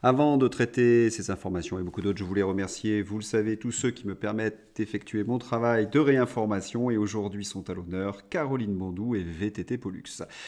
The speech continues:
Et puis je tenais aussi à remercier tous ceux qui soutiennent cette chaîne par un petit pouce levé, les gentils messages et la diffusion sur d'autres réseaux sociaux.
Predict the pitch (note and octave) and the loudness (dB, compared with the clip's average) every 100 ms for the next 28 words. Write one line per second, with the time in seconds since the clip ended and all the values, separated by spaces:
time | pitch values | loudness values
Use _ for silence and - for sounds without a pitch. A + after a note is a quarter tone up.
0 | - - - A2 B2+ A#2+ A#2+ A#2+ A#2+ A#2 | -16 -12 -2 -2 0 0 2 2 2 2
1 | G#2+ G#2+ G#2 G2+ - A#2+ A#2 A#2+ - B2 | 0 0 -2 -4 -2 -2 -2 -6 -6 -6
2 | - - - G#2+ A2+ G2+ - F2+ - G#2 | -6 -10 -10 -6 -4 -4 -6 -10 -6 -4
3 | G#2+ B2 - F#2 F#2 - - - - A#2+ | -4 -6 -10 -12 -12 -14 -16 -12 -4 -2
4 | B2 - - - - - - G2+ G#2 A2 | -2 -4 -8 -10 -14 -12 -2 2 4 2
5 | A2+ C3 C3+ C3+ C3 A#2 F#2 F#2+ - F2+ | 2 2 4 4 4 2 -2 -4 -6 -6
6 | F2 G2 F#2+ F2+ F2 E2 F2+ G2+ G#2+ F#2 | -6 -4 -2 -4 -6 -8 -8 -6 -6 -8
7 | E2+ A2+ - F#2+ G#2+ A#2 - - F#2+ | -6 -6 -6 -6 -6 -6 -8 -6 -8